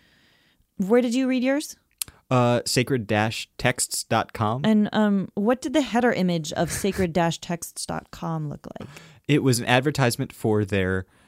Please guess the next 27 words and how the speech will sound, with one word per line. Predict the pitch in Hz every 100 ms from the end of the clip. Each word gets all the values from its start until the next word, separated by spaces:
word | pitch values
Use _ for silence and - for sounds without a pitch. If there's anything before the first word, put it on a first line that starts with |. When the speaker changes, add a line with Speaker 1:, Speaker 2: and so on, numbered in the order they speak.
| -
Speaker 2:
Sacred | - 131 131 127 -
Texts | 123 - - - - _ _ _ -
D | 131
V | 131 139
D | 104 120 113 - -
set | - 107 - - _ _ _ _ _ _ _
that | 110 -
contains | 117 113 110 101 101 - _ _ _ _ -
over, | 135 123 123 123 - _
I | 107
think, | 143 120 - -
over | 123 107
fourteen | - 147 - 165 151
hundred | 127 123 101
sacred | - 110 104 101
texts, | - 104 - - -
according | 104 104 92 90
to | 87
the, | 78 - - - -
according | 107 92
to | 87
the | 85 - -
Speaker 1:
Did |
you | 180 160
Speaker 2:
text. |
Speaker 1:
buy | 151 151
it? | 175 226